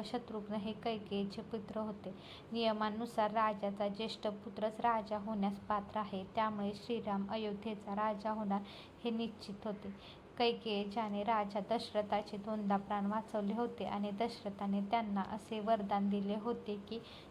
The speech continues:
ती आयुष्याच्या कोणत्याही क्षणी त्यांच्याकडून दोन वर मागू शकते. कैकेयीला रामाने राजा व्हावे आणि भविष्य पाहता आपला मुलगा भरत हा अयोध्येचा राजा व्हावा अशी इच्छा होती,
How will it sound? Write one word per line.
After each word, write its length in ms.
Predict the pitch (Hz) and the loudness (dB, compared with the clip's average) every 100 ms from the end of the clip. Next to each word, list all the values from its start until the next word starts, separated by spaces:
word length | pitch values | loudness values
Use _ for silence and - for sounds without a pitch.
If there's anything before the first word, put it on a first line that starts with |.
| - | -6
ती 100 | 247 | 2
आयुष्याच्या 680 | 220 214 208 208 220 208 226 | 6 6 4 -2 -4 -4 -6
कोणत्याही 580 | - 240 220 208 208 214 | -2 0 0 -2 -2 -2
क्षणी 380 | 208 233 202 | -2 0 2
त्यांच्याकडून 800 | 202 220 214 202 214 202 208 202 | 2 0 0 -2 -4 -2 0 4
दोन 220 | 196 202 | 4 4
वर 280 | 202 202 214 208 | 2 2 0 2
मागू 260 | 220 208 196 | 0 0 -2
शकते. 360 | 202 - - 185 - - - - | -4 -10 -10 -10 -10 -16 -16 -4
कैकेयीला 640 | - 233 233 208 202 202 220 | 2 2 2 0 2 4 6
रामाने 500 | 226 220 208 202 214 | 6 4 2 2 4
राजा 380 | 226 214 208 202 | 4 2 4 2
व्हावे 360 | 226 226 208 | 2 0 0
आणि 240 | 202 208 208 | 0 0 0
भविष्य 520 | 202 226 208 208 226 | -2 -2 -4 -4 -6
पाहता 400 | 202 226 208 202 | -4 -4 0 2
आपला 320 | 208 202 196 | 2 4 2
मुलगा 340 | 208 220 208 | 2 0 2
भरत 320 | 202 233 214 202 - | 2 4 2 2 -2
हा 160 | - 220 | -4 -2
अयोध्येचा 540 | 220 202 214 220 - - - - - - | 0 -2 -2 -4 -4 -8 -14 -16 -16 6
राजा 460 | 226 226 202 214 | 8 8 6 2
व्हावा 360 | 202 226 214 208 196 | 4 4 4 4 4
अशी 260 | 226 - | -2 -2
इच्छा 440 | 208 208 - - 220 | -4 -6 -6 -2 0
होती, 400 | 208 214 185 | 0 -2 -6